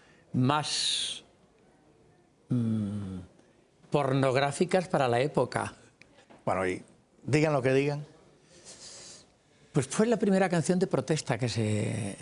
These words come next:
Speaker 1: que se, que se escribió, fíjate. Porque, claro, la época de la protesta ya fue-, fueron para allá de los setenta para los ochenta. Sin embargo, digan lo que digas, es del sesenta y seis.
Speaker 2: Ujú, ujú.
Speaker 1: O sea, que nos,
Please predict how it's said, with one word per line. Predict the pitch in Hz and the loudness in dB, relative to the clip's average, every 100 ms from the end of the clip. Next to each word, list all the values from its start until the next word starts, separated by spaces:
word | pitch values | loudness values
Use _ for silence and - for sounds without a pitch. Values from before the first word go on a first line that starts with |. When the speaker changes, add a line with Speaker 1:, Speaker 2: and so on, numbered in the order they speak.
| - - - | -16 -16 -4
Speaker 1:
que | 127 | -2
se, | - 123 113 104 98 92 90 95 131 - - _ _ | 0 0 0 -2 -4 -6 -10 -14 -18 -20 -20 _ _
que | - | -4
se | 117 | -2
escribió, | 123 - 131 120 147 - | -2 -2 0 2 0 -4
fíjate. | - 120 123 120 - - _ _ _ _ _ _ _ - | -4 -2 -2 -6 -8 -20 _ _ _ _ _ _ _ -4
Porque, | 120 117 | 0 0
claro, | 127 165 165 117 - - | 2 2 2 0 -6 -6
la | 120 120 | 0 0
época | 143 170 180 | 2 0 2
de | 175 | 2
la | 165 - | 2 2
protesta | 143 - 160 156 - 185 190 | -2 2 0 0 2 2 4
ya | 160 139 | 2 2
fue-, | 123 151 - 127 | 0 -4 -2 -6
fueron | - 151 160 175 - | 0 0 2 0 -2
para | - 131 | 0 2
allá | 143 | 2
de | 156 | 2
los | 147 | 2
setenta | 135 160 147 135 175 | 0 2 0 2 0
para | 165 139 | 2 2
los | 123 117 | 0 -2
ochenta. | 117 160 165 160 117 - - - | -2 0 0 0 -4 -4 -18 -18
Sin | - - 127 | -6 0 2
embargo, | 127 147 180 123 104 - - | 2 2 2 0 -4 -14 -8
digan | 127 120 151 151 156 | -2 2 2 2 2
lo | 156 | 2
que | 170 | 2
digas, | 170 180 175 | 4 4 2
es | |
del | 170 | 2
sesenta | - 147 - 117 110 | 0 -2 0 0 0
y | 95 | -2
seis. | - 165 127 147 | 0 0 2 0
Speaker 2:
Ujú, | 113 123 202 - _ - | 2 2 0 -6 _ -6
ujú. | 98 | -2
Speaker 1:
O | |
sea, | 135 127 | 0 0
que | 127 | 0
nos, | 117 117 | 0 0